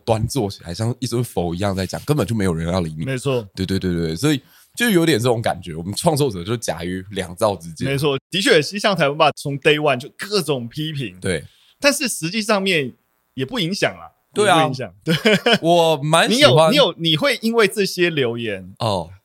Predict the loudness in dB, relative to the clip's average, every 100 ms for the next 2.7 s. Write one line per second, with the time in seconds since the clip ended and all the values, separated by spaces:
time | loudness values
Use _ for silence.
0 | _ _ -4 0 2 2 0 -4 _ _
1 | _ _ _ -6 -6 -8 -14 -16 -6 -4
2 | -4 -8 -10 -10 -12 -12 -16